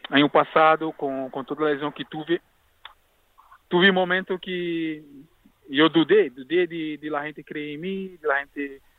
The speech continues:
porque no es de, por maldad, pero es difícil. En muchos momentos la gente espera que yo esté ahí, yo no estaba, entonces en algún momento yo vi algo que no era bueno, ¿sabes? Entonces yo pienso que esos dos momentos fue muy duro para mí de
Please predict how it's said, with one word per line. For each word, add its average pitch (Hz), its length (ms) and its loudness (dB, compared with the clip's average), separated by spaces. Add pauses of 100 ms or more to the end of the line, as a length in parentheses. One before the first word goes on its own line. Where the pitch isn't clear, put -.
(360)
porque 156 340 2 (300)
no 147 240 2
es 180 120 4
de, 170 380 -6
por 156 160 -6
maldad, 156 420 2
pero 143 220 -2
es 139 140 -4
difícil. 165 440 -10
En 131 560 -8
muchos 139 300 -2
momentos 143 480 0 (100)
la 139 200 4
gente 139 160 -2
espera 139 500 4
que - 160 -14 (220)
yo 131 140 -2
esté 135 360 2
ahí, 160 320 2
yo 147 140 0
no 143 80 -6
estaba, 147 340 2
entonces 139 380 -8 (420)
en 151 60 4
algún 143 200 4
momento 156 460 0 (500)
yo 135 220 4
vi 160 140 4 (240)
algo 185 360 -2 (420)
que 175 100 -10
no 170 160 -6
era 160 100 2
bueno, 147 400 -4
¿sabes? 160 260 0
Entonces 147 560 -6
yo 139 120 -2
pienso 147 200 -10
que 151 100 -12
esos 139 200 -12
dos 147 160 4
momentos 147 340 -4
fue 135 520 0 (260)
muy 156 240 0
duro 139 300 0
para 127 240 4
mí 127 160 -6
de 120 200 -4